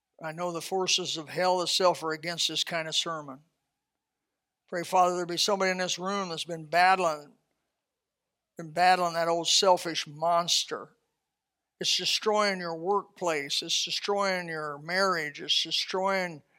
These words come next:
your children's relationship with you. It's destroying your friends, because that'll destroy everybody and everything around them.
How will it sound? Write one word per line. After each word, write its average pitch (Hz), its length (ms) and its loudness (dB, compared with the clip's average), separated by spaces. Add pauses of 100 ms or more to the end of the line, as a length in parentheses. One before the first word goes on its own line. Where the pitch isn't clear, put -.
(340)
your 151 100 -10
children's 190 520 2
relationship 170 840 0
with 156 180 -10
you. 139 220 -16 (560)
It's - 140 0
destroying 208 480 2
your 165 120 -4
friends, 214 800 0 (760)
because 175 260 -4
that'll 196 240 6
destroy 190 500 2
everybody 196 440 4
and 196 100 0
everything 196 440 0
around 180 380 -6
them. 120 120 -20